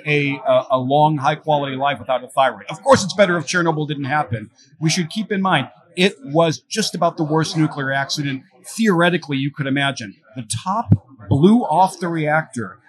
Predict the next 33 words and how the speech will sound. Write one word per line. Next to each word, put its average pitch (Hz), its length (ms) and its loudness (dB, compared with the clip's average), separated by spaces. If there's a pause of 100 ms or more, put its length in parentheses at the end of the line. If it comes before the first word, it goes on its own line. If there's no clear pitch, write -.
(120)
and 147 120 -2
it 143 140 -4
spewed 180 640 -2
radiation 175 680 -2
into 147 200 0
the 147 100 -6
sky 151 380 0
for 131 200 -8
I 147 60 0
forget 151 340 -6
how 143 180 -4
many 139 260 -4
days. 127 280 -4 (140)
This 320 140 -4
is 233 100 -4
as 180 100 -2
bad 147 240 4
as 131 140 -4
it 120 140 -6
gets. - 440 -2 (300)
So 175 140 0
we 170 160 2
know 220 240 8
the 202 140 -4
upper 185 260 4
limit 170 440 0
on 143 220 0
kind 151 220 0
of, 131 100 0 (140)
uh, 135 220 2
on 139 100 -2
health 165 300 0
problems. 120 460 -2